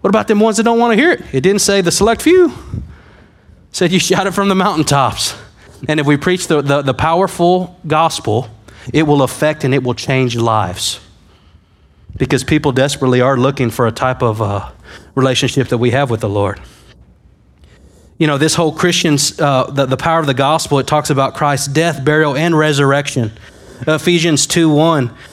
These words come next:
you know, it says, uh, "As for you, you were dead in your transgressions and sins." So this was before the salvation experience.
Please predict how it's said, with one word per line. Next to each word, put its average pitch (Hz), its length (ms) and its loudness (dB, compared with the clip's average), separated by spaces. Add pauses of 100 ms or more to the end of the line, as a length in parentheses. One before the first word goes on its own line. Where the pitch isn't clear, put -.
(120)
you 165 80 2
know, 156 100 0
it 151 120 2
says, 151 440 0
uh, 139 240 2
"As 165 240 0
for 160 180 0
you, 165 300 4
you 156 240 2
were 160 160 4
dead 185 460 0
in 175 180 2
your 170 240 4
transgressions 151 920 0
and 139 180 2
sins." 143 500 0
So 143 140 0
this 208 220 2
was 180 100 2
before 196 500 0
the 185 120 -2
salvation 160 640 0
experience. 170 640 -2